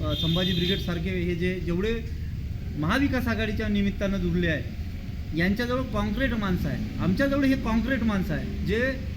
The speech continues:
विचाराशी सहमत राहतात. आणि आज या भारताला जर चांगल्या दिशेने न्यायचं असेल तर या हरामखोरांना जागेवर बसवल्याशिवाय दुसरा पर्याय नाही आहे. किती खोटं बोलतात.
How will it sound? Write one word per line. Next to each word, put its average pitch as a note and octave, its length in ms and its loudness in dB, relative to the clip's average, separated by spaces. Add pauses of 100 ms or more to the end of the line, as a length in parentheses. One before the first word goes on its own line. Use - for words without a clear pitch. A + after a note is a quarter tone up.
(580)
विचाराशी B3 520 2
सहमत A3 400 0
राहतात. E3 320 0 (120)
आणि D#3 80 2 (100)
आज G3+ 220 0 (560)
या F#3 140 2
भारताला G3 480 0
जर A#3+ 220 -2 (960)
चांगल्या G3 260 2
दिशेने A#3+ 340 0
न्यायचं G#3 380 0
असेल F#3+ 500 -2 (640)
तर G#3 180 0 (400)
या F3+ 120 0
हरामखोरांना G#3+ 920 -2 (600)
जागेवर F#3 320 0
बसवल्याशिवाय G3 540 -2
दुसरा E3 200 -2
पर्याय C#3+ 380 -2
नाही B2 220 -2
आहे. F#2+ 80 -10 (360)
किती A#3+ 260 0
खोटं A#3+ 220 0
बोलतात. G3+ 400 -2